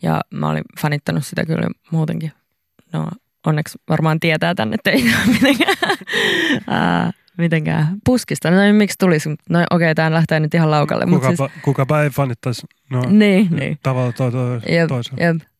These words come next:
Speaker 1: Ää, mut joo, sitten, sit tota,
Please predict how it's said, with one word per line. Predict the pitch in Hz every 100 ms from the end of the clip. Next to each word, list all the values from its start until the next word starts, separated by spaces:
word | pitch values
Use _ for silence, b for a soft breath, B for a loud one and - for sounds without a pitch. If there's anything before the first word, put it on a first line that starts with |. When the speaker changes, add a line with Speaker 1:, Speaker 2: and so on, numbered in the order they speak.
| B B B B B B -
Speaker 1:
Ää, | 180 185 185 185 185 180
mut | 202 208 220
joo, | 254 240 202
sitten, | 196 - 190 - _ _ _ -
sit | - 175 -
tota, | 190 180 180 185